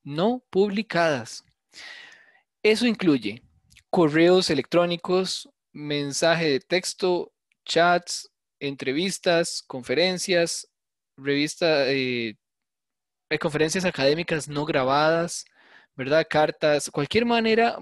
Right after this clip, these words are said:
cualquier manifestación que, eh, otra persona le haga, ¿verdad? O, o comentario o afirmación, usted podría tomarla y colocarla como una comunicación personal, se llama.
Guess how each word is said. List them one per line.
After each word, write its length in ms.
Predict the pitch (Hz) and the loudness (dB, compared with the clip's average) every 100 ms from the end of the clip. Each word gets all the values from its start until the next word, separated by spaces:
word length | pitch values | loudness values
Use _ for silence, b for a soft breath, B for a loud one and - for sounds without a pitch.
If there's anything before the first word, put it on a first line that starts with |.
| - | -8
cualquier 340 | 156 151 208 | -8 -2 0
manifestación 880 | 220 214 185 175 139 - 175 185 226 _ _ B B B B | 0 -4 -6 -8 -10 -6 -6 -6 -14 _ _ B B B B
que, 1080 | - 170 175 190 202 - - 143 135 131 127 | -4 0 2 2 0 -4 -8 -6 -4 -4 -6
eh, 60 | - - | -8 -14
otra 340 | - 160 170 196 | -4 -4 -2 -4
persona 340 | 180 185 185 | -2 -2 -2
le 160 | 180 170 | 0 2
haga, 280 | 147 143 180 | 2 0 -4
¿verdad? 320 | 117 127 156 | -4 -4 -4
O, 60 | 113 | -6
o 140 | - | -10
comentario 680 | - 151 156 160 160 151 147 | -10 -10 -2 2 2 2 -2
o 60 | 117 | -4
afirmación, 640 | - 151 170 170 165 196 - | -6 -6 -6 -6 -6 -10 -14
usted 340 | 139 - 147 | -16 -6 -6
podría 320 | - 151 143 | -2 -2 -2
tomarla 580 | 143 160 151 135 147 180 B B B | -2 -4 -2 -2 -6 -10 B B B
y 120 | - | -6
colocarla 580 | 165 180 165 - 143 143 | -2 -2 -2 0 -2 -2
como 320 | 156 139 127 131 | -4 -8 -6 -6
una 240 | 143 165 - | -4 -6 -8
comunicación 960 | - 160 151 135 131 - 110 - 170 175 | -10 -8 -6 -8 -10 -10 -8 -6 -8 -6
personal, 600 | 160 147 - 113 - 104 | -6 -4 -8 -8 -10 -10
se 160 | - | -12
llama. 340 | 95 107 110 | -12 -14 -14